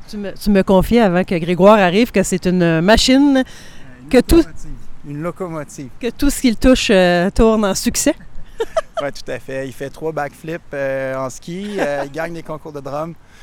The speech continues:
Speaker 2: euh, il gagne des concours, euh, à l'onu, puis, euh, il fait de l'immobilier, ouais.
Speaker 1: Parlons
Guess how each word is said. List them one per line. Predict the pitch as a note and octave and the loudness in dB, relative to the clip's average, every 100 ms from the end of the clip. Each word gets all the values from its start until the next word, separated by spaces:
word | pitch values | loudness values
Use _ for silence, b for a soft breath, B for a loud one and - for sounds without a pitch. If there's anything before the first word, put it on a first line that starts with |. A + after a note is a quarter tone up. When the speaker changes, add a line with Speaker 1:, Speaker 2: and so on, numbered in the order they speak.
| b b - | b b -12
Speaker 2:
euh, | B2+ B2 | -10 -8
il | |
gagne | B2+ D3+ | -6 -8
des | D3+ | -8
concours, | - D3 B2+ D#3+ D3 | -10 -10 -8 -8 -6
euh, | C3+ B2 | -6 -6
à | B2 | -6
l'onu, | C3 C3 D3 F3+ b b b - | -8 -6 -6 -6 b b b -16
puis, | C#3 | -8
euh, | C3 | -8
il | B2+ | -8
fait | C3 | -10
de | B2 | -14
l'immobilier, | B2 A2+ A2 G#2 G#2 | -14 -14 -16 -18 -18
ouais. | G2+ - - - - - | -18 -20 -20 -20 -20 0
Speaker 1:
Parlons | B3 C4 | 2 4